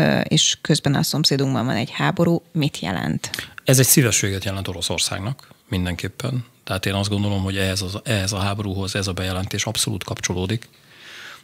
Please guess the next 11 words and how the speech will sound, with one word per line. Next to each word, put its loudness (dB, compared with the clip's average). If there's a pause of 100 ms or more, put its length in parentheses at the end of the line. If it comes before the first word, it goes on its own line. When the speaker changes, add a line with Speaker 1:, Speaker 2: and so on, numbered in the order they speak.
(140)
Speaker 2:
Azt 6
kell 4
megértenünk, 2
hogy -2 (320)
Észak-Korea 2 (420)
hadserege 2
bizonyos 6
szempontból, -2 (960)
ö, 2 (320)
nem 2
korszerű, 2